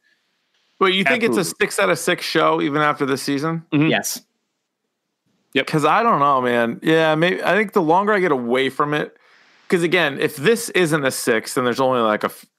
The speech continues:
Speaker 1: couple of sixes ever then.
Speaker 3: Well, so I
Speaker 2: Breaking
Speaker 3: look at
Speaker 2: Bad's
Speaker 3: it like
Speaker 2: a six.
Speaker 3: this too.
Speaker 1: Breaking Bad and The Wire are both sixes to me.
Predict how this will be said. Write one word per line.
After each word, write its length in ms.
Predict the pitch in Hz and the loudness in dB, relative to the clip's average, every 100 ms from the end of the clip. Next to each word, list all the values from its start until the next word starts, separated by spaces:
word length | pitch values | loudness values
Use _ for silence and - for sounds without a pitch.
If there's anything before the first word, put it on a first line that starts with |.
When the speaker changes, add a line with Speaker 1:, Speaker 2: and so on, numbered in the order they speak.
| _ | _
Speaker 1:
couple 280 | 127 117 104 | -2 0 -2
of 80 | 87 | -2
sixes 400 | 120 101 95 92 | -4 -4 -4 -2
ever 260 | 95 87 | -2 -2
then. 300 | 73 73 69 - | -2 -2 -4 -4
Speaker 3:
Well, 180 | 190 196 | 0 0
so 220 | 226 202 | 0 0
I 180 | 196 226 | 0 0
Speaker 2:
Breaking 160 | 233 | 0
Speaker 3:
look 80 | 233 | 2
at 140 | - - | 2 0
Speaker 2:
Bad's 120 | 170 | -2
Speaker 3:
it 80 | - | -2
like 80 | 160 | -2
Speaker 2:
a 40 | |
six. 100 | 127 | -2
Speaker 3:
this 80 | - | -4
too. 200 | 165 127 | -2 2
Speaker 1:
Breaking 260 | 110 170 190 | 2 2 0
Bad 120 | 175 170 | 0 0
and 100 | 160 | 0
The 60 | |
Wire 440 | 135 131 131 127 123 | 0 2 2 2 2
are 80 | 117 | 0
both 200 | 113 113 | -2 -2
sixes 380 | 120 - 104 | -4 -4 -8
to 100 | - | -6
me. 300 | 101 95 92 | -4 -2 -4